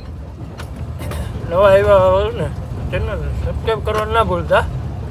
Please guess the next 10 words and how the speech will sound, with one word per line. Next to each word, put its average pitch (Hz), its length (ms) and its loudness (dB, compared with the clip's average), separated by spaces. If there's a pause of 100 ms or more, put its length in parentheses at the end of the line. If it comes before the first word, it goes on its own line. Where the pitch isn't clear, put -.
બરાબર - 280 4
ને? 160 120 0 (520)
તો 160 80 2 (120)
ચાલો 180 320 2
જો 170 220 0
આ 151 340 0
રહ્યા 139 260 -2
આવી 117 280 0 (120)
ગયા - 280 0
નદીમાં. 190 400 2